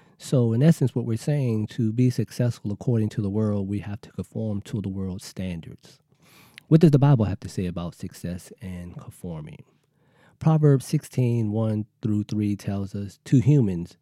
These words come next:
belong the plans of the heart, but from the Lord comes the proper answer of the tongue.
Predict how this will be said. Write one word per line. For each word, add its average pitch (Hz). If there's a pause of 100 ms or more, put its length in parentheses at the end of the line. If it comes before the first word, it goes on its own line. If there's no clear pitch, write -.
(220)
belong 143 (320)
the 120
plans 131
of 117
the 113
heart, - (360)
but 131
from 139
the 117
Lord 156
comes 127
the 107
proper 120
answer 110
of 104
the 98
tongue. -